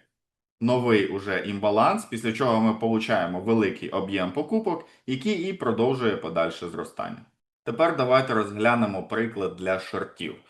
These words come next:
У нас є ціновий діапазон, у нас є імбаланс в дискаунт значеннях, який, якщо дасть реакцію, запустить Strong Order Flow, і ми побачимо одразу падіння. Якщо не дасть реакцію,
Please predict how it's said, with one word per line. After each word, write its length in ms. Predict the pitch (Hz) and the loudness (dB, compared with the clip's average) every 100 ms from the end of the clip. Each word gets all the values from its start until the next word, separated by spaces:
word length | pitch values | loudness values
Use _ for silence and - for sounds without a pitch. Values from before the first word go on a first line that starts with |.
| _ - | _ -10
У 60 | 131 | -2
нас 340 | 160 170 - | 0 0 0
є 220 | 117 95 | 2 2
ціновий 440 | 82 - 101 123 143 | 0 -4 -2 0 2
діапазон, 680 | 120 107 92 87 90 87 90 _ _ | 2 2 0 -4 -2 -4 -6 _ _
у 80 | 104 | -8
нас 380 | 107 113 107 - | 0 0 -2 -6
є 360 | 95 85 - - _ - | -2 -2 -2 -10 _ -8
імбаланс 800 | 139 160 139 104 90 92 95 - _ _ | -6 0 2 4 2 0 -4 -16 _ _
в 420 | 98 101 101 98 98 _ _ | -8 -4 -2 -4 -8 _ _
дискаунт 540 | 110 - 113 113 110 | -12 -4 4 4 4
значеннях, 560 | 104 110 104 - 107 107 - _ _ _ _ _ _ - | 0 -2 -2 -4 -6 -6 -10 _ _ _ _ _ _ -2
який, 480 | 113 113 120 107 95 | 0 2 4 4 2
якщо 500 | 98 - 117 90 92 | -2 0 0 2 4
дасть 300 | 95 90 - | 4 4 2
реакцію, 680 | 107 101 101 - - 160 135 | 4 4 4 0 -6 -6 -4
запустить 640 | 107 101 113 110 - - | -6 -2 -2 -2 -6 -6
Strong 260 | 110 107 101 | 0 0 0
Order 320 | 98 95 95 - | -6 -6 -8 -6
Flow, 320 | 120 135 170 | 0 2 2
і 20 | 117 | 0
ми 180 | 104 | -2
побачимо 580 | 117 - 107 107 117 101 | -2 2 2 2 0 -2
одразу 500 | 90 92 98 98 107 | -2 2 4 4 2
падіння. 640 | 104 92 90 80 76 76 - | -6 -10 -8 -6 -6 -6 -8
Якщо 400 | 95 95 - 95 | -8 -6 -4 -4
не 280 | 90 101 107 | 0 2 4
дасть 320 | 127 147 - | 4 2 0
реакцію, 600 | 156 165 175 - 185 190 | 2 4 2 -2 -6 -6